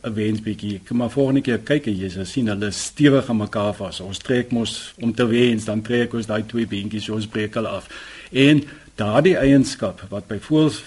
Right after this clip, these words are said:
voorkom, kom by dinosourusse voor. Hulle het alreeds ook hierdie versmelte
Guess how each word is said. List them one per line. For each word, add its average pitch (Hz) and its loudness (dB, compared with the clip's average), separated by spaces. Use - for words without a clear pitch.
voorkom, 135 0
kom 113 0
by 113 0
dinosourusse 110 0
voor. 98 -2
Hulle 98 -6
het 107 -10
alreeds 104 -2
ook 120 -2
hierdie 107 0
versmelte 107 -4